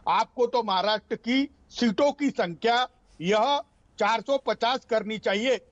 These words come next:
या आपको अगला चुनाव कहीं साठ सीटों पे लड़ना पड़े। अरे, आप क्या करेंगे? आप तो, आपके अवपतन का रिकॉर्ड हो गया, आपकी पार्टी पाताल में जाके पहुंच गई,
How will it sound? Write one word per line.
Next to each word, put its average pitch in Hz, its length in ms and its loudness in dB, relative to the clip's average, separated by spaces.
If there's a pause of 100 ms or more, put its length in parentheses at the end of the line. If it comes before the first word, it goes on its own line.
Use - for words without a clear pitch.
(140)
या 214 120 0
आपको 220 520 0 (480)
अगला 220 300 0
चुनाव 226 460 -2 (260)
कहीं 262 320 0
साठ 240 420 -4 (100)
सीटों 240 260 -2
पे 247 120 -2
लड़ना 208 300 0
पड़े। 262 320 0 (260)
अरे, 277 160 0
आप 233 320 -2 (120)
क्या 311 280 0 (180)
करेंगे? 247 460 0 (300)
आप 233 280 0 (120)
तो, 262 80 0
आपके 262 540 0
अवपतन 247 720 0
का 269 160 0
रिकॉर्ड 240 460 -2
हो 233 140 -2
गया, 226 240 0 (340)
आपकी - 800 -2
पार्टी 240 480 -2
पाताल 302 720 0
में 330 120 -2
जाके 294 300 -2
पहुंच 240 300 0
गई, 190 160 -4